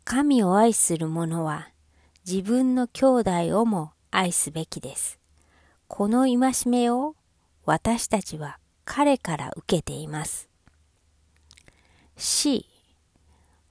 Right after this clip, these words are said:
私たちが神から受けた命は愛の命です。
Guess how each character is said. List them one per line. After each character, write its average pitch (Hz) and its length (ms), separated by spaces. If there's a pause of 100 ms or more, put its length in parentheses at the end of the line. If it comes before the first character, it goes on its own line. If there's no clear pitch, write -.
私 214 460
た 202 160
ち - 160
が 190 340 (760)
神 320 340
か 220 240
ら 190 140
受 170 240
け 160 40
た - 280 (160)
命 180 420
は 139 260 (280)
愛 240 260
の 170 220
命 185 400
で 147 180
す。 - 260